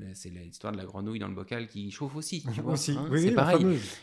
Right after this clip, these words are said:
Speaker 1: Mais, mais, euh, en fait, c'est un, c'est, je pense que le,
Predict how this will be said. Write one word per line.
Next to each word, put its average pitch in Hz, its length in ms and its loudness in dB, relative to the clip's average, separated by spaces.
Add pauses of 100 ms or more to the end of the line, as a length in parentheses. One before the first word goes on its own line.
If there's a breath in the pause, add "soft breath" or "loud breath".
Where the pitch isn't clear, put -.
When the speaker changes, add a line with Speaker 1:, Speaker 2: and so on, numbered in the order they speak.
Speaker 1:
Mais, 127 240 4
mais, 135 240 4
euh, 120 300 4
en 120 80 0
fait, 190 180 4
c'est - 80 2
un, 131 200 4
c'est, - 380 -8
je 127 140 -2
pense 208 300 2
que 120 340 2
le, 107 300 -4